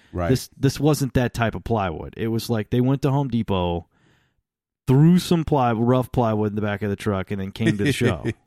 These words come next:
Speaker 2: You know?
Speaker 1: Well, it's like, and I mean, I could understand, too, that you kinda cut, you, you're gonna do a lot of cutting, demo cutting, you use something cheap.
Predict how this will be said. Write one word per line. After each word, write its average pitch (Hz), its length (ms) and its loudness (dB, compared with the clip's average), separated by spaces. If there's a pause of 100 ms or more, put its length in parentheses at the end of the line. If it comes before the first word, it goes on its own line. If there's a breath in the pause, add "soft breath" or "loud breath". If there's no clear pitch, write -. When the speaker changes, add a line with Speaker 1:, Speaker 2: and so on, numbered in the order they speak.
(260 soft breath)
Speaker 2:
You 101 80 -6
know? 95 140 -2
Speaker 1:
Well, 220 200 0
it's 170 240 -4
like, 165 220 -2
and 151 120 -4
I 160 60 -2
mean, 156 160 -2
I 156 120 -2
could 160 140 -6
understand, 98 540 -4
too, 98 320 -2
that 87 180 -8
you 87 140 -10
kinda 90 320 -8
cut, 85 320 -8 (540)
you, 104 140 -4
you're 104 200 -4
gonna 101 160 -4
do 95 140 -4
a - 20 -6
lot 90 220 -6
of 87 80 -12
cutting, 87 340 -6
demo 87 260 -8
cutting, 85 360 -10
you 90 100 -10
use 92 160 -6
something 78 280 -8
cheap. - 440 -8